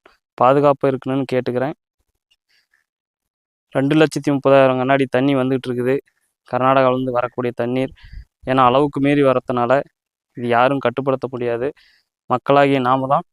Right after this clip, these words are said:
பாதுகாப்பான இடத்துக்கு செல்ல வேண்டும். அரசாங்கமும் எவ்வளோ சப்போர்ட் செஞ்சாலும், நம்ம உயிர் நாம தான் பாதுகாத்துக்கணும். ஃப்ரெண்ட்ஸ்,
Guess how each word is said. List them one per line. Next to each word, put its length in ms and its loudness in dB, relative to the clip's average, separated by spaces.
பாதுகாப்பான 600 2
இடத்துக்கு 300 -6
செல்ல 260 -2
வேண்டும். 320 -4
அரசாங்கமும் 640 0
எவ்வளோ 260 0
சப்போர்ட் 520 -4
செஞ்சாலும், 360 0
நம்ம 220 0
உயிர் 200 2
நாம 300 -4
தான் 260 -2
பாதுகாத்துக்கணும். 680 -2
ஃப்ரெண்ட்ஸ், 600 -8